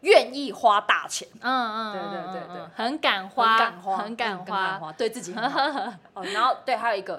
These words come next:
Speaker 1: 刚，然后第二个就是水瓶座都是比较爱自己。
Speaker 2: 嗯，
Speaker 1: 这个是真的。
Speaker 2: 是真的吼，比较爱自己。
Speaker 1: 对，这个我目前，嗯，不管是我大学同学那个也是，你们也是，还有之前跟我一起去冰岛的那个小杂宝也是，
Speaker 2: 嗯，嗯，嗯。
Speaker 1: 就他们都是很爱自己。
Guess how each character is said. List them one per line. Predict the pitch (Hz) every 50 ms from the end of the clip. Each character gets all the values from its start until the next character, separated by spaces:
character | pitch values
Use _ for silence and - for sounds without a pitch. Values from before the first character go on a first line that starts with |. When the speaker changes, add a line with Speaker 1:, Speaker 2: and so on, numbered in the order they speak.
| - -
Speaker 1:
刚， | 220 226 233 240 240 _ _ _
然 | 190 190
后 | 214 214
第 | - 285
二 | 254 208
个 | 180 165
就 | 175 170
是 | 180 175
水 | 160 - 196
瓶 | 185 190
座 | 180 220 220
都 | 208
是 | 208
比 | 185 165
较 | 143
爱 | 147 165
自 | 160 165
己。 | 160 - - - _ _ _ _ _ _ _ _ _
Speaker 2:
嗯， | 233 277 285 254 226
Speaker 1:
这 | 202 330
个 | 254 190
是 | 180 190
真 | - 165 156
的。 | -
Speaker 2:
是 | - 277 294
真 | 226 247 233 226
的 | 220 190 180
吼， | 185 185 170 151 135 -
比 | - 185
较 | 185 214
爱 | 202 202 196
自 | 185 - 196
己。 | 175 - - -
Speaker 1:
对， | - -
这 | 349 359
个 | 339 269 233
我 | 202 175 180 170 170
目 | 190 254 247
前， | - 185 170 170 170 165 _ _ _
嗯， | - 160 156 143 147 _ _ _ _ _ _ _ _ _ _
不 | - 285
管 | 285 214 -
是 | 190 220
我 | 196
大 | - 196 180
学 | 160 170
同 | 165 147 143
学 | 151
那 | 151 147 156
个 | 151 127
也 | 117 -
是， | - - - 160
你 | 151 151
们 | 151 160 165
也 | 156 -
是， | - - - 160 - - _ _ _ _
还 | -
有 | 220 202
之 | 190 202 196
前 | 196 214 185 160
跟 | 190 190
我 | 190 180 - - -
一 | - 208
起 | 180 160
去 | 156 175 175 180 _ _ _ _ _ _ _
冰 | - 180 175 180
岛 | 170 156 -
的 | -
那 | 160
个 | 165 156
小 | - - 165
杂 | 160 156 143 147
宝 | 156 147 131
也 | -
是， | 170 - - 247
Speaker 2:
嗯， |
嗯， | 262 254 240 220 226 240 226 214 202
嗯。 |
Speaker 1:
就 | 202 381 427
他 | 415 403 392
们 | 349 285
都 | 269 285 311
是 | 277 302 285 226 - -
很 | - - 170 165
爱 | 175 185
自 | 170 156
己。 | 156 - - _